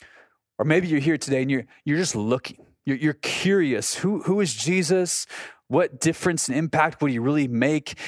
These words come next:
in my life? And, and the question is, well, what even, like, makes him worth listening to? Like, what makes him relevant in my life with the challenges that I'm facing? Well, stay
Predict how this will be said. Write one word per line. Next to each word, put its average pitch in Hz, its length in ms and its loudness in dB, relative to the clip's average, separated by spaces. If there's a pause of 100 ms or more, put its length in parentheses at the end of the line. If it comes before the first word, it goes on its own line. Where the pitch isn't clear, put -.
(200)
in 139 160 0
my 135 160 4
life? 139 500 2
And, 135 160 0
and 131 140 -2
the 123 60 0
question 160 340 0
is, 123 100 -4
well, 117 100 0
what 180 220 2
even, 180 240 0
like, 123 300 -2 (600)
makes 156 280 0
him 143 180 0
worth 147 240 2
listening 131 520 -2
to? - 320 -2 (600)
Like, 135 120 2
what 170 180 4
makes 175 240 0
him 127 240 2
relevant 135 440 4
in 127 140 0
my 135 200 4
life 143 340 2
with 123 80 2
the 107 40 0
challenges 131 500 -2
that 113 100 0
I'm 135 240 2
facing? 123 480 -2
Well, 110 140 0
stay 147 480 0